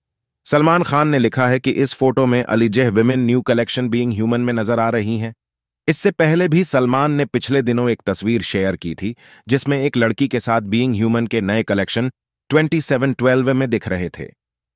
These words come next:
इस तस्वीर के साथ उन्होंने लिखा था, "मुझे हमेशा तुम्हारे साथ रहूंगा।" इस तस्वीर में सलमान खान के साथ इस लड़की को देखकर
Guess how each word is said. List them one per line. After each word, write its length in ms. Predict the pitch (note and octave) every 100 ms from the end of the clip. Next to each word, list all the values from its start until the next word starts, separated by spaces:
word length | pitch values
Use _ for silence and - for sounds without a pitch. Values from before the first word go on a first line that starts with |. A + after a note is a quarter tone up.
| _ _
इस 140 | - C#3+
तस्वीर 360 | - G#2 B2
के 120 | A2 G2+
साथ 220 | G#2+ G#2
उन्होंने 300 | - G2+ G#2
लिखा 260 | F2 F2 G2
था, 220 | F#2+ F2+ - _ _ _ _ -
"मुझे 240 | G2+ G2
हमेशा 520 | F#2+ E2 F#2+ F#2 - F#2+
तुम्हारे 320 | F2+ E2 F2
साथ 200 | - F2 -
रहूंगा।" 380 | D#2+ D#2+ D2+ - _ _ _ _ _ D3
इस 160 | D#3
तस्वीर 380 | D#3 C3+ C#3 D#3
में 100 | D#3+
सलमान 500 | - A#2 A2+ A#2 C3+
खान 360 | B2 A2+ B2 C#3
के 140 | G#2
साथ 240 | - G#2+ A2
इस 160 | G#2+ F2+
लड़की 300 | F#2 F#2+ B2
को 120 | G#2+
देखकर 540 | E2+ A2+ - - E2